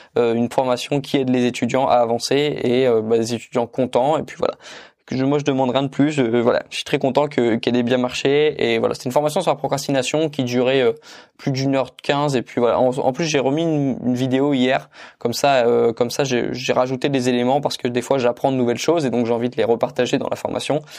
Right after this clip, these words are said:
C'est ma manière de, de remercier un peu les clients de la formation. Et puis voilà, c'est, euh, bah, c'est, bah, c'est ma formation, euh, j'allais dire que c'est ma meilleure formation, mais pour l'instant c'est la seule.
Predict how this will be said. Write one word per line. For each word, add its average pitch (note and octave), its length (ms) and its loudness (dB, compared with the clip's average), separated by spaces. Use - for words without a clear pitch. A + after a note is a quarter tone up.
C'est - 160 -2
ma C3+ 100 4
manière C#3 300 2
de, A#2+ 260 2
de A#2+ 100 0
remercier B2 440 0
un B2+ 60 2
peu C3 120 -2
les A#2+ 100 2
clients B2 260 -2
de A#2+ 60 0
la A#2 60 2
formation. A2+ 500 -2
Et B2+ 80 -2
puis C3+ 140 -4
voilà, C3 240 2
c'est, E3 400 2
euh, C#3+ 260 4
bah, B2+ 140 2
c'est, B2+ 220 0
bah, C3 160 2
c'est C#3 100 -4
ma C3+ 120 0
formation, C3 520 0
euh, - 60 0
j'allais B2 180 2
dire C3+ 120 2
que - 60 -8
c'est B2+ 100 0
ma A#2+ 80 0
meilleure B2 180 2
formation, B2 400 0
mais B2+ 100 -2
pour - 140 -2
l'instant B2 180 -2
c'est C#3+ 140 -4
la B2 100 2
seule. F3+ 240 2